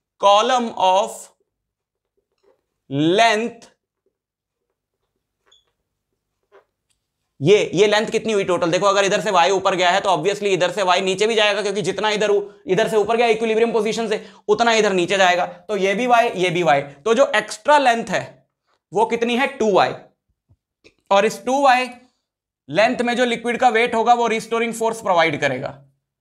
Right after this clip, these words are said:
मान लेते हैं इसका जो क्रॉस सेक्शनल एरिया है वो ए है, तो हमें बस ये वेट निकालना है। तो ये वेट कितना होगा? एम जी, है ना? और ये रिस्टोरिंग फोर्स प्रोवाइड कर रहा है, तो आप इधर माइनस का साइन लगा लो।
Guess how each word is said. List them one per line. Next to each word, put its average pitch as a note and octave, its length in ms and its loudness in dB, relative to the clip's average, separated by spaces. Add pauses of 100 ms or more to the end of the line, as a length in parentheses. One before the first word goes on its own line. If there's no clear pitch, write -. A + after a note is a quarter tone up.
(240)
मान A3 260 2
लेते A#3+ 280 0
हैं A#3+ 280 0
इसका A#3+ 380 0
जो B3 160 -2
क्रॉस A#3 340 0
सेक्शनल A#3+ 420 -4
एरिया A3+ 320 2
है A#3 120 2
वो A#3+ 240 -2
ए F#3 120 4
है, C3+ 180 -8 (1400)
तो A#3+ 80 4
हमें A#3+ 260 0
बस B3+ 200 -2
ये C4+ 100 4
वेट A#3+ 260 2
निकालना E3+ 420 0
है। F3+ 140 0
तो A3+ 100 -2
ये B3 140 2
वेट A#3+ 220 0
कितना A#3+ 280 0
होगा? A#3+ 320 4
एम G#3+ 240 0
जी, G#3+ 120 -4 (640)
है F#3+ 80 -4
ना? A#3+ 80 2
और A#3 180 2
ये B3 100 2
रिस्टोरिंग B3 480 -2
फोर्स C4 260 -4
प्रोवाइड B3+ 400 0
कर C4 100 0
रहा B3+ 100 -2
है, C4 60 0
तो B3+ 100 -4
आप A#3 180 2
इधर A#3+ 160 -2
माइनस G#3 340 -2
का G#3 120 -2
साइन E3+ 220 -4
लगा C3+ 220 -4
लो। - 240 -14